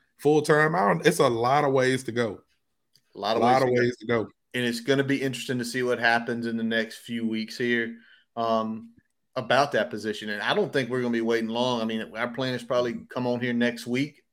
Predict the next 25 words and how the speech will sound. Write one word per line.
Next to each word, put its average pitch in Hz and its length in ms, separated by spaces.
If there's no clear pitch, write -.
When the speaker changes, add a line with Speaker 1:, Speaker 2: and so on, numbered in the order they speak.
Speaker 2:
I, - 380
I 247 160
got 208 100
a - 20
feeling 127 220
there's 123 160
gonna 131 120
be 127 100
one 127 180
in 123 80
place 117 260
by 110 140
then. 107 180
We're 110 80
gonna 117 100
be 117 100
talking 117 320
about 101 300
it. 92 100
So 131 640
Speaker 1:
Yeah. 117 120
Speaker 2:
let's 151 240
roll 135 300
on. 117 380
Um, 139 580